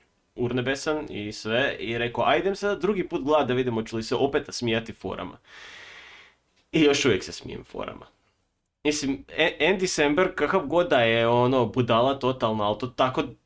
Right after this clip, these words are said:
ne znam, njeg-, njegov humor mene pogađa onak kako treba i, i Holt i njegova evolucija i, ono, svi, kad uvijek napravi nešto neočekivano, totalno što niko ne bi, i ostatak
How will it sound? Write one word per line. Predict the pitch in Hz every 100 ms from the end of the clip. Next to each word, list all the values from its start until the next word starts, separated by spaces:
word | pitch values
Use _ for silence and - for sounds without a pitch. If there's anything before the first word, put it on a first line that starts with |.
| _ _
ne | 120 113
znam, | 107 95
njeg-, | 110 127 135
njegov | 147 165 165
humor | - 131 127
mene | 107 98 -
pogađa | 101 98 92
onak | 95 98
kako | - 92
treba | 104 110 120 120 110
i, | 95 110 104
i | 113
Holt | - 123 139 151 -
i | 107
njegova | 113 117 139 120
evolucija | 107 110 113 120 127 - 123 107 104
i, | 107
ono, | 110 117 104 101 101 - _ _
svi, | - - 123 135 139 127 123
kad | 131
uvijek | 143 131 127
napravi | 123 143 123
nešto | 123 123 120
neočekivano, | 131 120 - 120 135 107 104
totalno | 117 120 104
što | 104
niko | 110 113 110
ne | 107
bi, | 104 104
i | 98 113
ostatak | 117 - 127 127